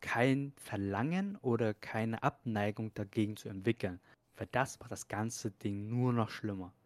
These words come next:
Im Beispiel von Verlangen, wenn du zu sehr nach etwas verlangst, ne? Sei es jetzt in diesem Beispiel bei meiner Meditation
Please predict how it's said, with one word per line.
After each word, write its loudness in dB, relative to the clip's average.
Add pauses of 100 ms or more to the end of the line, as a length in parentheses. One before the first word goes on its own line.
(440)
Im -6
Beispiel 4 (240)
von -2
Verlangen, 0
wenn -4
du -4
zu -4
sehr 4
nach -2
etwas -4
verlangst, -2
ne? -6 (500)
Sei -6
es -12
jetzt -6
in -4
diesem -2
Beispiel 0
bei -2
meiner 0
Meditation -2